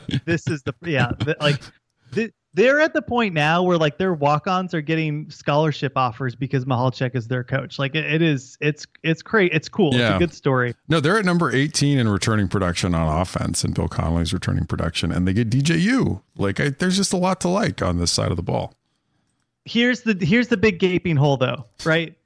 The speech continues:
Speaker 2: There is nobody on this team that is a proven pass catcher.
Speaker 1: No, <laughs>
Speaker 2: Like
Speaker 1: no. Like, that's where, like, you gotta play action them to death. Like, you gotta find ways.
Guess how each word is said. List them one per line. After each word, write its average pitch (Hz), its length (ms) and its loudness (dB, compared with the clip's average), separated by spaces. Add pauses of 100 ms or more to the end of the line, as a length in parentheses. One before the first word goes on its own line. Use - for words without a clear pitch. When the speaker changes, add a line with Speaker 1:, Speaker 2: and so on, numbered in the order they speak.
(960)
Speaker 2:
There 202 240 2
is 156 160 0
nobody 180 600 2
on 185 200 2
this 180 160 -2
team 123 340 -6 (600)
that 151 120 4
is 156 120 2
a 151 80 -2
proven 135 340 -2
pass 123 240 -8
catcher. - 240 -4
Speaker 1:
No, 127 280 4
<laughs> 92 100 -2
Speaker 2:
Like 117 180 4 (220)
Speaker 1:
no. 170 160 4
Like, 123 400 2
that's 143 180 0
where, 165 100 2 (120)
like, 131 200 0
you 143 140 2
gotta 131 160 2
play 120 220 0
action 117 320 2
them 98 160 2
to 87 80 -2
death. 98 360 0
Like, 90 160 -2
you 139 100 -4
gotta 101 200 0
find 87 300 0
ways. 90 440 -2